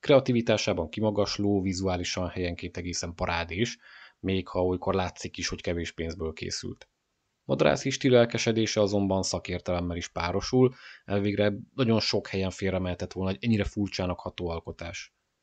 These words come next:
Szerencsére sikerült jól bánni az arányokkal,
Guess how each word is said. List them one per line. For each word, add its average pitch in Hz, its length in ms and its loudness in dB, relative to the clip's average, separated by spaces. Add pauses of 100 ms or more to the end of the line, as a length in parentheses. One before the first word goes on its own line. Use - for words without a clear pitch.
(160)
Szerencsére 147 680 4
sikerült 98 420 0
jól 98 260 6
bánni 92 260 0
az 87 120 -2
arányokkal, 98 760 2